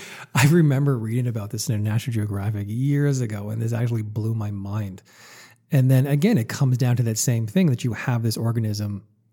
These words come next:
acting highly intuitively and intelligently, where you'll have, like, an ant, and you had mentioned caterpillar too, which I was unaware of, or even spiders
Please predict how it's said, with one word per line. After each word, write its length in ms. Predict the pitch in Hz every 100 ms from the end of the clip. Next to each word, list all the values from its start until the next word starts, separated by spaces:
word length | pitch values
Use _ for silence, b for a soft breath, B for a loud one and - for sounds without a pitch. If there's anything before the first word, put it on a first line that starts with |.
| _ _
acting 640 | 123 107 - 113 107 101 95 _
highly 560 | - - - 135 127 117
intuitively 480 | 110 - 113 107 107
and 60 | 98
intelligently, 560 | 101 101 95 92 113 _ _ B B B B _
where 160 | 131 120
you'll 200 | 117 110
have, 280 | 107 117 113
like, 180 | 107 113
an 100 | 113
ant, 460 | 135 123 120 - -
and 120 | - 123
you 100 | 127
had 100 | 117
mentioned 300 | 113 110 101
caterpillar 500 | - 117 113 110 98
too, 180 | - 110
which 180 | 101 104
I 40 |
was 80 | 101
unaware 380 | 101 98 107 107
of, 140 | 101
or 100 | 104
even 180 | 104 101
spiders 500 | 95 117 117 98 92